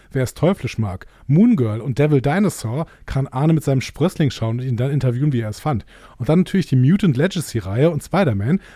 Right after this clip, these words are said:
sowie die unfantastischen Four-Fi-, äh, Filme, die es bisher gibt. Auch echter Trash läuft bei Marvel.“ Und ich musste dazu sagen, das ist alles nicht M C U, also werden wir es nicht gucken.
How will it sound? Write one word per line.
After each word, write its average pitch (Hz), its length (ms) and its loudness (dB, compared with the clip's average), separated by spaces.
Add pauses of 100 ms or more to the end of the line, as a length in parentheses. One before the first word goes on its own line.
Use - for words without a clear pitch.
(120)
sowie 127 160 2
die 139 180 2
unfantastischen 160 920 0
Four-Fi-, - 680 -2
äh, 127 400 -4 (260)
Filme, 143 460 2 (480)
die 135 40 4
es 127 120 2
bisher 135 260 -2
gibt. 165 260 -4 (180)
Auch 151 180 -4
echter 165 260 -2
Trash - 380 -2
läuft 101 180 -6
bei 147 140 2
Marvel.“ 131 380 0 (400)
Und 139 140 0
ich 180 140 -2
musste 208 240 0
dazu 165 380 0
sagen, 147 260 2
das 143 120 2
ist - 40 -8
alles 202 160 -2
nicht 180 140 2
M 160 100 2
C 143 220 2
U, 202 80 2
also 120 180 0
werden 165 220 2
wir 165 40 0
es - 120 -4
nicht 139 100 -8
gucken. 90 260 -10